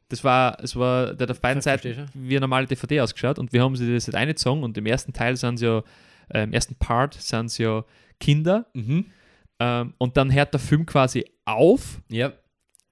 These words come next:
Speaker 1: und dann geht's ja weiter, weil der Film geht ja f-, über drei Stunden.
Speaker 2: Ja, also
Speaker 1: Äh,
Speaker 2: die, alle zwei waren's, zusammen waren's.
Speaker 1: alle
Speaker 2: Ja,
Speaker 1: zusammen,
Speaker 2: ja,
Speaker 1: ja.
Speaker 2: ja.
Speaker 1: Und dann, dann geht's ja weiter, der zweite Part, wo's Erwachsen sein.
Speaker 2: Ja, genau, ja.
Speaker 1: Und ich hab den mit zwölf Jahren gesehen und er hört dann aber mittendrin auf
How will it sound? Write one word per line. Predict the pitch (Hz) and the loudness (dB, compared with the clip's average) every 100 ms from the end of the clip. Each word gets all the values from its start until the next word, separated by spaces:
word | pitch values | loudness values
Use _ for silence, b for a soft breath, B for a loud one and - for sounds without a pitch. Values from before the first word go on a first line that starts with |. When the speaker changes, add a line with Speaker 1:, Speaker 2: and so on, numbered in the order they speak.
| _ - | _ -2
Speaker 1:
und | 127 | 2
dann | 139 143 | 4 4
geht's | 139 - - | 2 2 -4
ja | - 123 | -2 0
weiter, | 104 143 | 2 2
weil | 110 | 2
der | |
Film | 110 123 | 2 2
geht | 120 117 | 2 2
ja | |
f-, | 110 - - | 2 -4 -4
über | 139 123 | 2 2
drei | 110 107 | 2 -2
Stunden. | - 117 147 196 _ b b b | -4 -2 -2 -4 _ b b b
Speaker 2:
Ja, | 135 | 0
also | 127 123 135 | 4 6 6
Speaker 1:
Äh, | 123 143 | 4 -2
Speaker 2:
die, | - | -2
alle | 131 127 | 0 0
zwei | - 120 | 2 2
waren's, | 107 98 | 2 -6
zusammen | - 110 90 | -8 -8 -8
waren's. | 90 87 - | -8 -6 2
Speaker 1:
alle | 135 | 4
Speaker 2:
Ja, | 123 | 6
Speaker 1:
zusammen, | 135 107 107 | 4 4 4
Speaker 2:
ja, | 117 139 | 4 2
Speaker 1:
ja. | |
Speaker 2:
ja. | 90 b b - | -4 b b -2
Speaker 1:
Und | 123 120 | 0 2
dann, | 127 127 | 2 2
dann | 131 127 - - | 0 -2 -8 -2
geht's | 143 - | 0 4
ja | 120 | 4
weiter, | 123 143 | 6 6
der | 123 | 4
zweite | - 131 143 | 4 4 4
Part, | - 139 123 | 4 4 2
wo's | 120 | 0
Erwachsen | 127 123 - 120 | 4 4 4 -2
sein. | - 104 98 | -2 -4 -6
Speaker 2:
Ja, | - 107 | -2 0
genau, | 101 92 | 0 -4
ja. | 85 92 - - | -6 -8 -12 2
Speaker 1:
Und | 135 120 120 120 | 6 8 6 4
ich | |
hab | 135 | 2
den | 147 | 2
mit | 127 | 2
zwölf | - 143 139 | 4 4 4
Jahren | 127 | 0
gesehen | - 131 131 214 - b b b b b | 0 -2 0 -2 -10 b b b b b
und | 131 127 127 - _ _ - | 4 4 2 -10 _ _ -4
er | 117 | 2
hört | 185 190 | 2 4
dann | |
aber | 175 | 4
mittendrin | 170 220 170 135 | 4 2 2 2
auf | - 156 156 233 - | 4 6 6 4 -4